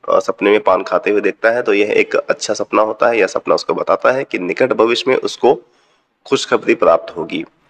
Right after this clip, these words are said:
यदि जातक कोई देखता है किसी और को पान खाते हुए, तो यह भी एक अच्छा सपना है। यह सपना आपको बताता है कि आपको निकट भविष्य में आपको शुभ समाचार मिलेंगे, आपको किसी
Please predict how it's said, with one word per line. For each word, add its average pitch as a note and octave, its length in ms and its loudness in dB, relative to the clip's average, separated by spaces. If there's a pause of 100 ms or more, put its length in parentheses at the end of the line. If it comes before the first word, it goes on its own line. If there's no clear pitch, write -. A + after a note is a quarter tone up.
(440)
यदि D3 380 2
जातक A2 360 0
कोई D3 180 0
देखता A#2 320 0
है B2+ 100 0
किसी C3 260 -4
और A2+ 280 4
को C3+ 80 -2
पान G2 240 0
खाते G2+ 340 -2
हुए, A2 120 -4
तो B2 120 -4
यह A2 160 4
भी D3+ 160 0
एक A2+ 120 0
अच्छा G2 220 -2
सपना - 320 0
है। F#2+ 260 -4 (180)
यह F#2+ 100 4
सपना G2 280 0
आपको G2 280 4
बताता F#2+ 340 2
है A2+ 120 0
कि A2+ 120 -2
आपको - 460 0
निकट - 460 -2
भविष्य G2+ 440 -2
में A2 140 2 (100)
आपको - 260 -2
शुभ G2 220 -6
समाचार G2+ 440 2
मिलेंगे, G2+ 400 2
आपको - 580 0
किसी B2 420 0